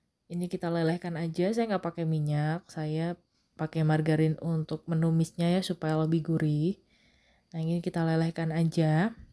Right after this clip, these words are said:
Setelah meleleh, kita mau masukkan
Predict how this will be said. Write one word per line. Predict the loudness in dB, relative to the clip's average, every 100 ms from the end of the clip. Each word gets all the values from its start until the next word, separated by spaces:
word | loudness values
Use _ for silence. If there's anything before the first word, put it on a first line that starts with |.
| -18 -16 -14 -16 _ _ _ _ _ _ _ _ _ _ _ _ _ _ _ _ _ _ _ _ _ _ _ _ _ _
Setelah | -4 2 2
meleleh, | 4 2 2 2 2 2 2 0 -4 _ _ _ -20 -20 _ _ _ _ _ _ _ _
kita | -10 -4 0
mau | 4 4
masukkan | 2 -2 -4 -2 -2 0 0 -2